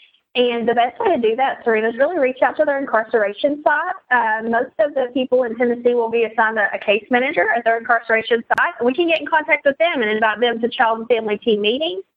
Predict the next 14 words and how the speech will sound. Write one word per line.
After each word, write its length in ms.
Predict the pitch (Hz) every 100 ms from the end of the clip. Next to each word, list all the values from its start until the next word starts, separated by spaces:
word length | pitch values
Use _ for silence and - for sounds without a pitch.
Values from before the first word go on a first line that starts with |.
| _ _ _ -
We 120 | 254
can 140 | 269
engage 380 | 226 208 196 214 -
them 240 | 247 240
through 160 | 233 208
mail 580 | 208 208 254 302 285 220
or 60 |
if, 160 | 196 220 -
even 220 | 226 220
phone 280 | 214 208 226
calls. 360 | 262 254 359 - _ _ _ _ 233
Um, 140 | 233 233
we've 160 | 277
even 220 | 285 277